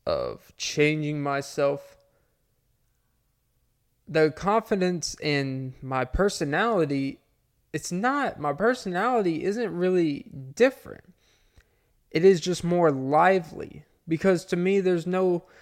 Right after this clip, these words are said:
I, I can't use anything as an excuse to not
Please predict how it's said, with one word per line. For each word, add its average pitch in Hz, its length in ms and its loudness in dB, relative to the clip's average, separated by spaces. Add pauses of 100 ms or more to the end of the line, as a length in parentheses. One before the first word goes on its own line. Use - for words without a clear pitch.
(180)
I, 143 260 0
I 160 60 0
can't 196 320 -2
use 185 360 0
anything 175 640 2
as 143 280 4
an 139 100 -2
excuse - 880 -2 (140)
to 147 180 0
not 139 720 -2